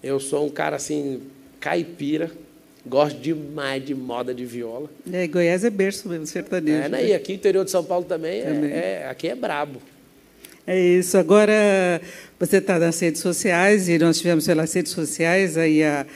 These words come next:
Speaker 2: o sucesso de Machado de Assis, né, um dos maiores escritores do país, o livro Memórias Póstumas de Brás Cubas. Aí uma influencer que gostou, e ele foi lá pro topo de vendas da Amazon.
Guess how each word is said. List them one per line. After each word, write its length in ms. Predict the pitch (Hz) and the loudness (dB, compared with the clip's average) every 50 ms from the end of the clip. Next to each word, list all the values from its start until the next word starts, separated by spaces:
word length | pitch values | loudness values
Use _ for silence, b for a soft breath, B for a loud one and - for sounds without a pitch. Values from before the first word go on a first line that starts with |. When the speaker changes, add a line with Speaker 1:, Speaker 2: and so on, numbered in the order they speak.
| B B B B | B B B B
Speaker 2:
o 60 | - | -4
sucesso 560 | - - 175 - - - 196 202 196 - 202 | -2 -2 -2 -2 0 4 4 4 4 4 2
de 100 | 160 160 | -2 0
Machado 480 | 151 170 170 160 165 - 170 170 151 143 | 2 2 2 2 2 2 2 2 2 0
de 140 | 139 151 160 | 0 0 0
Assis, 560 | 156 151 - - - 185 196 202 196 196 - | 0 0 -2 -2 0 0 2 0 0 -2 -2
né, 180 | 156 160 160 160 | 2 4 4 4
um 40 | 156 | 4
dos 160 | 139 127 127 | 2 2 0
maiores 340 | 147 156 156 165 151 139 156 | 0 2 2 2 0 -4 -6
escritores 600 | 160 151 - - 143 143 143 - 165 160 147 147 | -6 -6 -6 -8 -10 -8 -6 -4 -4 -4 -4 -4
do 60 | - | -6
país, 420 | - 165 151 156 170 180 202 - B B B B B B B | -6 -4 -2 -2 -2 -4 -4 -8 B B B B B B B
o 60 | 214 | 2
livro 200 | 196 202 196 139 | 4 4 2 2
Memórias 480 | 175 196 196 185 175 196 202 196 196 - | 2 0 0 2 2 2 0 0 -2 -4
Póstumas 520 | - - 196 202 196 202 - - 196 180 | -2 0 0 2 0 0 -2 -4 -4 -4
de 60 | 190 | -4
Brás 280 | - 185 190 196 190 - | -4 -4 -4 -4 -4 -6
Cubas. 480 | - - 160 147 135 143 139 139 - 160 | -8 -6 -4 -4 -4 -4 -6 -6 -4 -4
Aí 180 | 170 170 175 | -4 -2 -2
uma 140 | 165 170 175 | -2 0 0
influencer 680 | 170 160 - 208 202 196 180 175 185 196 - - 277 285 | 0 0 0 2 2 2 4 2 0 0 -2 -4 -6 -6
que 200 | - - 175 147 | -6 -8 -10 -6
gostou, 560 | 147 165 143 - - - 165 160 180 190 - B B B B B B | -6 -6 -6 -6 -8 -6 -4 -4 -4 -4 -8 B B B B B B
e 60 | 180 | 0
ele 120 | 175 170 | 0 0
foi 140 | 175 - 196 | 0 -2 0
lá 100 | 180 190 | 0 -2
pro 160 | 190 - 202 | -2 -2 -4
topo 420 | 202 202 - - 196 202 196 196 180 | -6 -4 0 2 2 2 2 -2 -8
de 120 | 147 156 | -8 -6
vendas 360 | 143 165 165 165 165 165 143 | -4 0 0 2 2 0 -2
da 200 | 131 156 147 143 | -2 -2 -2 -2
Amazon. 380 | 139 143 151 147 143 160 156 135 | -2 -2 -2 -4 -4 -4 -6 -6